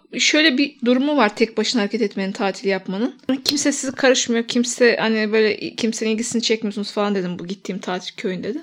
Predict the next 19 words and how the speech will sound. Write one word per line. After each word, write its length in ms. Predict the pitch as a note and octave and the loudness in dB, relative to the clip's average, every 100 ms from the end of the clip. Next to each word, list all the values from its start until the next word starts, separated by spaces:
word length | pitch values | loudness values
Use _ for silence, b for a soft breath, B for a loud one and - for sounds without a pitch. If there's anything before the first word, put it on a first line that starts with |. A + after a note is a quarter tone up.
| - | 2
Ama 200 | D4+ F4+ | 4 6
normalde 520 | D#4 D#4 D#4 D#4+ D#4+ | 4 4 4 4 6
böyle 200 | C#4 D4 | 6 6
hep 200 | E4 D4+ | 2 2
etrafta 840 | - C#4+ - - C#4+ C#4+ - D#4+ E4 | 4 2 4 6 6 4 4 6 6
sizi 360 | - D4 C4+ | 2 0 2
gözetleyen 640 | C#4 C4+ C#4 C4+ C#4 C4+ B3+ | 4 6 4 4 6 8 6
birisi 300 | B3+ C4+ - | 0 0 6
oluyor. 460 | C4 A#3+ G#3+ F#3 G#3+ B B | 6 6 4 2 -2 B B
Yani 380 | A3+ G#3 G#3+ G3+ | 2 4 2 -4
sizin 280 | - B3 B3 | 0 6 8
yalnız 380 | B3 B3 B3 | 10 8 6
olduğunuz 500 | B3 A#3+ A#3 A3+ A#3 | 8 6 6 0 0
iki 220 | - - B3 | -4 -2 0
üç 160 | B3 | 0
gün 120 | B3 | 0
sonra 340 | A#3+ - A3+ A#3 | 0 2 2 2
fark 360 | A#3+ A3+ A3+ | 4 2 4
ettiğinde 580 | A#3 A3+ A#3 A3 A3 C#4 | 0 0 -2 0 4 2